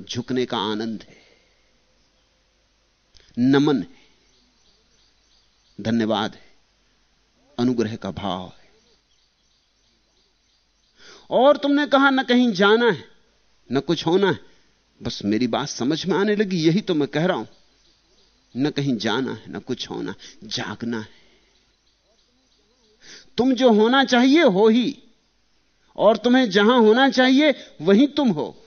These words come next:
सिर्फ तुम सोए हो। जागो और नाचने लगो तो जाग ही जाओगे। जरा सोचो, कोई सोया आदमी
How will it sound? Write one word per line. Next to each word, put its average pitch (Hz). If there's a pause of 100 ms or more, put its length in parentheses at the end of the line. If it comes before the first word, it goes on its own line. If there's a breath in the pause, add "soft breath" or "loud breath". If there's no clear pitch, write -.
(160)
सिर्फ -
तुम 117
सोए 101
हो। - (1700)
जागो 101 (1300 soft breath)
और 117
नाचने 131
लगो 165 (600)
तो 110
जाग 98
ही 113
जाओगे। - (1500)
जरा 143
सोचो, 185 (400 soft breath)
कोई 143
सोया 151
आदमी 139